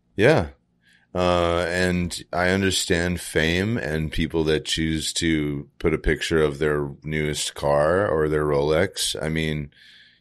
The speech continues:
you know, that's part of the society we live in. So, um, I understand why we've gotten to that point. Uh, I don't feel better than the next person who chooses to,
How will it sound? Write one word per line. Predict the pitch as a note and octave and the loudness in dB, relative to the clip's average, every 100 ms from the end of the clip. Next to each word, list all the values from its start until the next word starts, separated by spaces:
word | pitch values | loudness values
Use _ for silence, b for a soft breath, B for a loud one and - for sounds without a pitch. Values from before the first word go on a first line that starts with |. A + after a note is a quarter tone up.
| B | B
you | D#2+ | -6
know, | D2 D2 F2 E2+ _ _ _ _ _ _ - | -2 -2 -4 -6 _ _ _ _ _ _ -12
that's | C2+ D2+ D2+ - - - | -2 -2 0 -4 -4 -8
part | - E2+ | 0 2
of | E2+ D2 | 2 0
the | D#2 | -2
society | - D2+ D#2+ D2 G2+ D#2 C2+ | -2 0 0 2 2 2 -2
we | C#2 | -4
live | C2+ C2+ B1 | -4 -6 -6
in. | B1+ B1+ | -8 -8
So, | - - C#2+ C#2 C2+ B B B B - | -4 0 0 0 -6 B B B B -8
um, | D2 C#2 C2 A#1+ - | -4 -4 -4 -8 -10
I | D#2 E2 | -6 -2
understand | E2+ D#2+ D#2 - E2 D#2+ D2 | -2 -2 -2 -2 -2 -2 -6
why | C#2+ B1+ C#2+ D2 | -8 -4 -2 -2
we've | C#2 G1+ C2 D2+ C#2 | -4 -10 -8 -6 -4
gotten | D#2 C#2+ C#2+ D2 | -2 -2 -2 -8
to | - | -6
that | C2 A#1+ - | -4 -6 -8
point. | C#2+ A#1 G1+ _ b b b b | -8 -8 -10 _ b b b b
Uh, | C#2 C#2+ C#2 C#2 C2+ | -6 -4 -2 -4 -4
I | D2 | -2
don't | D#2 D2+ | -2 -4
feel | - E2 | -2 -2
better | C#2+ D#2 D#2+ D2 | 2 2 2 0
than | D2 D2 C#2+ | -2 -4 -4
the | D2 | -2
next | D2+ F2+ - | -2 -4 -4
person | D2 C#2 D#2 D2 | -4 -4 -4 -4
who | D2 D2+ | -4 -4
chooses | - E2+ F#2+ D#2 C2 - - | -4 -6 -4 -6 -6 -8 -8
to, | - D#2+ C2+ B1+ | -4 -2 -2 -6